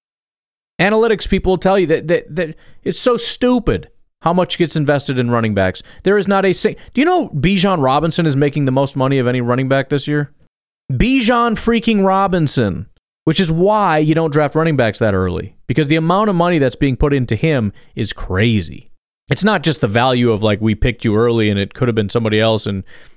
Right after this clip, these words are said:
you know, you just don't take somebody early 'cause they're not that valuable." There's a literal m-, financial component associated to it.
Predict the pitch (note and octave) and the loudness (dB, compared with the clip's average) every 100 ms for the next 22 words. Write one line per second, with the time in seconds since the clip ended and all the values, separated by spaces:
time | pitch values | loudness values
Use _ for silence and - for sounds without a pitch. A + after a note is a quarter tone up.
0 | - A2 G#2 A2 G#2+ A#2+ G#2+ A#2 G#2 A2+ | -4 -2 0 0 0 -2 0 -2 -2 -2
1 | G#2 A2+ G#2+ G#2 A2 A2+ A2 G2 A#2+ C3 | 0 0 0 -2 -2 -2 -2 0 0 0
2 | A2+ A#2+ G3+ F#3+ D#3+ C#3+ D#3+ A3+ A3 G#3+ | 0 0 0 0 2 2 2 2 2 2
3 | D#3+ D#3+ E3 E3 - D#3+ D#3+ D#3+ F#3+ - | 2 0 0 -2 -2 -2 0 0 0 -2
4 | F3 C#3+ A#2+ E3+ A3+ F#3+ - G#2+ B2 G#2 | -2 -2 0 0 0 0 -2 -2 -2 -2
5 | - G#2 G2 F#2 F2+ - | -2 -2 -2 -4 -8 -8